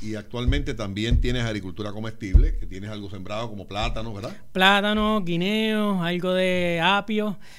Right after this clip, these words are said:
Speaker 2: Eh, ahora empezamos un proyecto, eh, que se llama Del Tiesto a tu Mesa, que
Speaker 1: Ok.
Speaker 2: básicamente vamos a llevar a las cadenas de supermercado
Speaker 1: Ujú.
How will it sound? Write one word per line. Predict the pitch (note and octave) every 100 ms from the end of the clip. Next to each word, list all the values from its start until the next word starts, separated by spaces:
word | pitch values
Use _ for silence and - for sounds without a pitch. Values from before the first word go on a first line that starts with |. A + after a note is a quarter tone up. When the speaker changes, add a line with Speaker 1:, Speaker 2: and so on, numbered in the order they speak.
| - -
Speaker 2:
Eh, | F3+ E3+
ahora | D#3 D#3+ F#3
empezamos | E3+ F#3 F#3+ F#3 G3
un | F#3
proyecto, | F#3 E3+ F3 F3 - F#3+ F3 -
eh, | D#3 D3+ C#3+
que | D3+
se | - C#3+
llama | D3+ E3+ F#3 F#3 E3+ - -
Del | D3+ E3 D#3
Tiesto | - F3+ F3+ - F#3 F3 - - - -
a | E3
tu | D#3+
Mesa, | E3+ G#3+ A3+ A3+ G#3+
que | D#3+
Speaker 1:
Ok. | D3+
Speaker 2:
básicamente | F#3 - F#3 A3+ G#3+ F#3+
vamos | E3 E3
a | E3+
llevar | F3 E3+
a | E3+
las | E3
cadenas | E3+ E3+ F3 F3
de |
supermercado | E3+ F3 F#3 F#3 - A#3+ A#3+ G#3 -
Speaker 1:
Ujú. | F#2+ F#2+ A2+